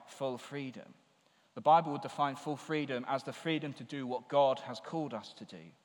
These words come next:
It doesn't mean we live this life going off the rails wherever we like. It's all right, we've got full freedom. That's not freedom, that's what we've been freed from. That is sin, sin seeking to entangle.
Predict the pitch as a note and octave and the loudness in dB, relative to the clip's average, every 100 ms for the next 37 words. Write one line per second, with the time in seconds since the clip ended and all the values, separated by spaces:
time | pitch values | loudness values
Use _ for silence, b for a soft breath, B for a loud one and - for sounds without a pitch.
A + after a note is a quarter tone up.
0 | _ b b b b b B2+ F3+ F3+ E3 | _ b b b b b 4 4 6 0
1 | D#3+ D3+ C#3+ D#3+ D3+ D3 - D3 D3 C#3 | 0 2 2 2 2 -4 2 4 4 4
2 | D3+ D3 D3 D3 - C#3+ C#3+ D3 C#3+ C3+ | 0 2 0 -2 -2 0 4 4 4 2
3 | C#3+ C#3 C3+ B2 C3 - F#3+ F#3 F3 B2+ | 4 4 2 0 0 0 -8 -8 -2 2
4 | B2 C3+ - C#3+ C#3 C#3+ - - C3+ - | 2 0 -4 -8 -4 -4 -4 -8 -8 -8
5 | C#3+ C3 C3+ F2+ G2 - _ _ b b | -8 -6 -8 -12 -12 -16 _ _ b b
6 | b b _ _ _ _ _ _ _ _ | b b _ _ _ _ _ _ _ _
7 | _ _ _ _ _ D3 D3 D#3+ - F3+ | _ _ _ _ _ -2 0 -4 -2 -2
8 | F3 D3 A#2 C3 D3 D#3+ C#3 C3 - C3 | 0 0 0 -2 -2 -6 -6 -8 -6 -6
9 | B2 - D3 C3 A#2+ - - _ - - | -8 -8 -6 -4 -6 -8 -18 _ -12 -6
10 | D3 E2+ - - _ _ b b b D#3 | -6 -8 -12 -20 _ _ b b b 2
11 | E3+ - C#3+ - F3 E3 C#3+ C3 C3+ - | 4 -2 -6 -4 -2 0 0 -4 -8 -6
12 | F3+ D#3 C3 D3+ C#3 D3 B2+ C3+ B2 - | -4 -2 -4 -4 -4 -6 -6 -6 -4 -2
13 | E3 D#3 A2 G#2 C3 | -2 -2 -6 -6 -8